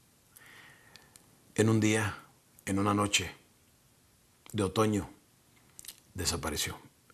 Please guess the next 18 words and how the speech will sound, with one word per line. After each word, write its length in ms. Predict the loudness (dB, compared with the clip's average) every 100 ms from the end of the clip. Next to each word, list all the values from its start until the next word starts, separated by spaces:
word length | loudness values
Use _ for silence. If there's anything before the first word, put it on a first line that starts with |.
| _
Entraron 460 | -6 0 6 8
los 100 | 8
ladrones 680 | 6 6 6 6 4 0 -4 -18 _ -20 -20 -20 -10
a 100 | -2
mi 100 | 0
oficina 500 | 0 0 2 2 0 -6 _ _ _ -20 -20 -20 _ -20 _
y 80 | 2
se 140 | 2
robaron 420 | 4 4 4 0 -6 -20 _ _
todo 180 | 6 6
lo 100 | 4
que 100 | 0
tenía 200 | -4 -2
de 80 | -2
valor, 300 | -2 -4 -6 -14 _ _ -20 -20 -20 _ _ -4
incluyendo 540 | -2 0 0 0 0
todo 280 | 0 2 2
eso. 260 | 2 2